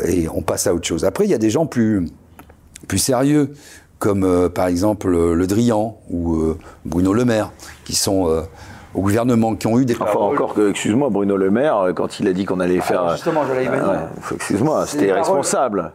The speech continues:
Speaker 1: C'est des paroles.
Speaker 2: Alors, il a, il a rétropédalé en moins
Speaker 1: Voilà.
Speaker 2: de temps qu'il ne faut pour le
Speaker 1: Non,
Speaker 2: dire,
Speaker 1: mais
Speaker 2: hein.
Speaker 1: on se rend bien compte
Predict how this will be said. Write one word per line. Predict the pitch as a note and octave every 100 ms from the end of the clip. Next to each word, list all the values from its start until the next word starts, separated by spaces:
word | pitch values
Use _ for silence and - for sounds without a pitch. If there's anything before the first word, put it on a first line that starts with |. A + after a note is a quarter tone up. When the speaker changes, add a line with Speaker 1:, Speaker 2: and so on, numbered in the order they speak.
| _
Speaker 1:
C'est | -
des | A#2+
paroles. | C3 C#3 A#2
Speaker 2:
Alors, | B2+
il | A#2+ A2+
a, |
il | A2 G#2+
a |
rétropédalé | A2 - A2+ B2 B2 C#3
en | C#3
moins | A#2 B2+
Speaker 1:
Voilà. | D3+
Speaker 2:
de |
temps | C#3
qu'il | B2
ne | A#2
faut | D3
pour | - A#2+
le | D#3
Speaker 1:
Non, | D3
Speaker 2:
dire, | D3
Speaker 1:
mais |
Speaker 2:
hein. | C#3+
Speaker 1:
on |
se | C3+ -
rend | D3
bien | D#3+ D#3+
compte | F#3+ G3+ G3 -